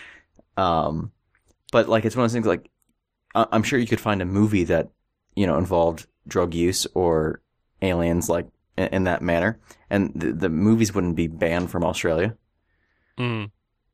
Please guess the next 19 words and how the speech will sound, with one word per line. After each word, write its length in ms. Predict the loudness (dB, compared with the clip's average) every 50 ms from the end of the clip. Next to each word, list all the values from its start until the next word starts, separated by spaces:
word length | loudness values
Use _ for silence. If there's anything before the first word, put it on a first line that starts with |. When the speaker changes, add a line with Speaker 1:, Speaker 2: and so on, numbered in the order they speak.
| _ _ _ _
Speaker 1:
Or 240 | 0 0 0 2 0
at 60 | -2
least, 180 | -4 -6 -4 -4
ban-, 160 | -2 0 2
you 100 | 0 0
know, 80 | 0
banned 300 | 0 0 -2 -2 -2 -4
from, 320 | -4 -4 -2 -2 -4 -6 -8 -6
from 200 | -4 -2 -2 0
being 260 | 0 0 0 0 -2
sold. 360 | -2 0 2 2 2 2 0
So 120 | 0 0 0
it, 260 | 0 0 0 0 2
it 120 | 2 0
just 160 | 0 -2 -2 0
seems 220 | 2 2 2 0
kind 220 | -2 -2 -4 -2
of 80 | 0 2
a, 260 | 2 2 2 2 0